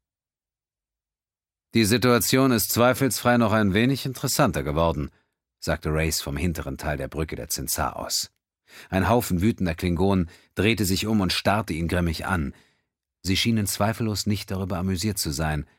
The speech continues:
dass ihre lang erwartete Schlacht um die Sternenbasis siebenundvierzig verhindert worden war.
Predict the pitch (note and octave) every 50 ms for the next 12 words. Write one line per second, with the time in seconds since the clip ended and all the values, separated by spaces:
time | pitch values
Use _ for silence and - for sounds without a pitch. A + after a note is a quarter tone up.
0 | _ _ _ _ - D2+ - - - D2+ C#2+ D2+ D2+ D2+ E2 F2+ G2 F#2+ E2 A1
1 | C#2 D2 D2+ D2+ D#2 - D#2 - D2+ - - - F2 E2+ E2+ - - - B1 C2+
2 | C#2+ - - - E2+ D#2+ E2 E2 D#2+ D2 C#2+ D2 D2+ D2+ C#2 C#2 - - F2 D2+
3 | D#2+ D2+ D2 - - F2 D#2 - - C#2 - D#2 D2+ D#2+ G2+ F#2 - - - -
4 | G#1 G#1+ - G#1+ - - A#1+ A1+ - - -